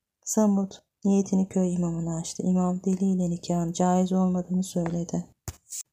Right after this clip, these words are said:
Tam bu sırada valilikten gelen bir yazıda delinin jandarma eşliğinde İzmir'e ve oradan da Manisa'ya yollanması buyruluyordu.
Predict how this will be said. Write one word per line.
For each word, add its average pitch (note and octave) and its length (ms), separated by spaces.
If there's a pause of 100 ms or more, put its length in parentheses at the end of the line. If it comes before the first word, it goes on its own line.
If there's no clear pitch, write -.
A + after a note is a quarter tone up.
(840)
Tam B3 300
bu A#3 60
sırada G3 440
valilikten F#3+ 560
gelen F3+ 320
bir E3+ 60
yazıda F3+ 420
delinin F#3+ 360
jandarma F#3 560
eşliğinde F3 500
İzmir'e F#3 520 (440)
ve G3 100
oradan G3+ 400
da F#3+ 80
Manisa'ya F#3+ 420
yollanması F3 840 (600)
buyruluyordu. E3+ 920